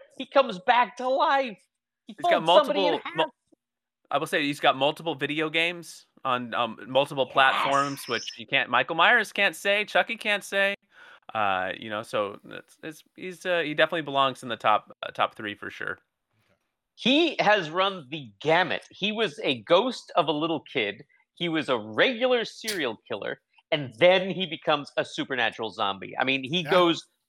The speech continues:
Speaker 1: all
Speaker 2: Yeah.
Speaker 1: through the entire list here.
Speaker 3: Yeah. And then he got upgraded in space.
Speaker 1: And then he gets upgraded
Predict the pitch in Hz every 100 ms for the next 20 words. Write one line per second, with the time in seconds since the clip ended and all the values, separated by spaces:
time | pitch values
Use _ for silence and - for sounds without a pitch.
0 | _ - 190 196 190 190 156 143 160 143
1 | 131 117 98 110 92 - - - _ -
2 | _ _ 117 156 _ _ _ _ 160 143
3 | 143 147 117 110 156 147 117 98 87 _
4 | _ _ _ _ 107 _ _ _ _ -
5 | 139 110 95 98 117 143 202 196 185 156
6 | 147 147 - 120 113 113